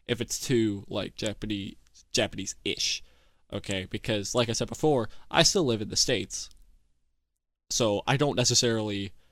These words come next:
have much Japanese experience yet. But, um, but to go back on the, the whole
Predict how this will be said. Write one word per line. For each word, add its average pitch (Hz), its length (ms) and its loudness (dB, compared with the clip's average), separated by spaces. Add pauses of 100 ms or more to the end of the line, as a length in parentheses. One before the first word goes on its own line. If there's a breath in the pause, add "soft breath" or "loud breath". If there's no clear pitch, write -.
(280)
have - 300 0 (380)
much - 580 4 (760)
Japanese 107 460 0
experience - 520 -4 (280)
yet. - 420 -2 (1300)
But, 208 320 -6 (1600)
um, 104 460 -2 (320)
but 117 480 2
to 120 80 -8
go 139 80 4
back 135 160 2
on 127 160 4
the, 110 260 2
the 113 80 -4
whole 117 360 2